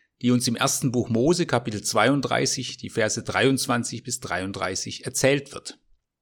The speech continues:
Es geht um eine Episode aus der Geschichte der Zwillingsbrüder Esau und Jakob. Esau ist der Ältere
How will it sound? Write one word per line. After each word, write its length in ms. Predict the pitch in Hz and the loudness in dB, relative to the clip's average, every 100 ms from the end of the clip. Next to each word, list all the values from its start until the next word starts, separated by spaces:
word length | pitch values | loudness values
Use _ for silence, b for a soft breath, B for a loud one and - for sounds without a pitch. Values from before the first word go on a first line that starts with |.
| _ _ _ _ _ | _ _ _ _ _
Es 220 | - - | -4 2
geht 200 | 131 185 | 4 4
um 80 | 156 | 2
eine 180 | 107 113 | 0 0
Episode 560 | - 110 104 101 151 160 | -2 -2 0 0 0 -2
aus 140 | 123 | -2
der 100 | 110 | -4
Geschichte 540 | 95 - 143 - - | -4 -2 -2 -2 -4
der 160 | 113 101 | -4 -4
Zwillingsbrüder 960 | - 117 143 147 - 135 135 135 127 - | 0 2 2 0 -4 -2 -2 -2 -4 -4
Esau 400 | 110 - 117 117 | -2 0 0 -2
und 240 | 120 110 | -4 -6
Jakob. 560 | - 87 - - - _ _ _ _ _ _ _ _ _ - | -4 -4 -6 -12 -16 _ _ _ _ _ _ _ _ _ 0
Esau 540 | 113 156 175 156 165 | 2 4 4 4 4
ist 240 | - - 110 | -2 -2 -2
der 100 | - | 0
Ältere 520 | 127 151 151 165 | 0 0 0 0